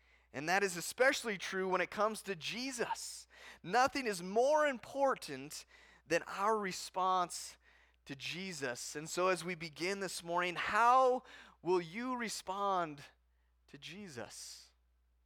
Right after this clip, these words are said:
And another question that we might ask ourselves this morning is,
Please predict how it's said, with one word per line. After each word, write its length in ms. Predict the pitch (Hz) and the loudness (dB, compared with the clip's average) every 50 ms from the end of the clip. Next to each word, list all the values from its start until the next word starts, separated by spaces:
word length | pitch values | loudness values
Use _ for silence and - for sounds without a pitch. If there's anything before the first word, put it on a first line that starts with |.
| _ _ _ _ _ _ _ - | _ _ _ _ _ _ _ -10
And 100 | 139 143 | -8 -6
another 320 | 139 143 160 185 196 170 | -2 0 0 2 0 0
question 640 | - - - 139 143 - - - 139 123 123 123 | -2 0 0 2 2 0 -2 -6 -6 -6 -6 -4
that 120 | 123 127 117 | -4 -4 -2
we 120 | 127 135 | -4 -4
might 260 | 131 135 131 135 135 | -4 -2 0 0 2
ask 300 | 139 135 135 131 - - | 2 2 2 0 -2 -2
ourselves 480 | 139 127 123 - - 131 123 127 123 - | -4 -2 -2 -2 -2 0 0 0 -2 -6
this 240 | - 123 - - - | -12 -14 -14 -12 -10
morning 360 | 123 123 123 123 123 127 123 | -6 -6 -6 -6 -6 -8 -8
is, 360 | 120 120 117 - - - - | -8 -8 -8 -8 -10 -10 -12